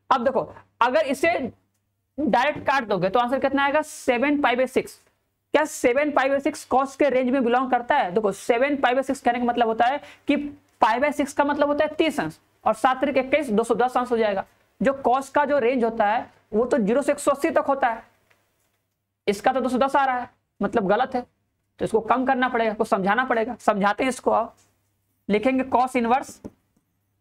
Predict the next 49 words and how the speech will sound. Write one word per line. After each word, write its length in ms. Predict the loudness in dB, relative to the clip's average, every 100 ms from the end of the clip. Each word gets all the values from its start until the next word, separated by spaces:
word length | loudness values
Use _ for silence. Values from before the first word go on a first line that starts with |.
| _ -8
ठीक 120 | -6
है, 80 | -6 _ _ _ -2
बस 140 | 0
इसको 220 | 0 -2
break 260 | 0 0 0
कर 80 | -2
लो। 160 | -2 -6 -16 _ -2
अब 160 | 0 2
कैसे 220 | 0 2
break 220 | 0 0
करोगे, 380 | 0 0 -2 -6 -10 -6 0
जो 100 | 0
लिखा 240 | 2 0
है 60 | 0
ना 100 | -2
सात 460 | -2 -2 0 -4
पाई 200 | 0 0
बटे 240 | 0 0 -2
छः, 300 | 0 -2 -2 _ _ _ _ _ _ _
दो, 140 | -2 -2 -4 -2
तो 60 |
लिखोगे, 300 | 0 2 0
देखो 200 | 0 0
यहाँ 180 | 0 0
पे 60 | 0
लिख 100 | 0
दोगे 200 | 0 0
टू 200 | 0 0
पाई, 260 | 0 0 -6 -10 -16 -4
यहाँ 80 | 0
लिखोगे 240 | 0 0
minus, 460 | 0 0 0 -2 -6 _ -2
यहाँ 120 | 0
बटे 180 | 2 0
में 80 | 0
छः, 180 | 0 -2
तो 320 | -6 _ -2
छः 200 | 2 0
दूना 240 | 2 0
बारह, 480 | 2 2 2 0 -4 -6
मतलब 200 | -2 0
सर 140 | 0
पाँच 320 | 0 0 0 0
पाई 140 | 0
घटा 220 | 2 0
देंगे, 300 | 0 -2 -4 -8 -18 _ _ _ _ _ _ _ _
बस 160 | -4 -2
हो 80 | -2
गया, 180 | -2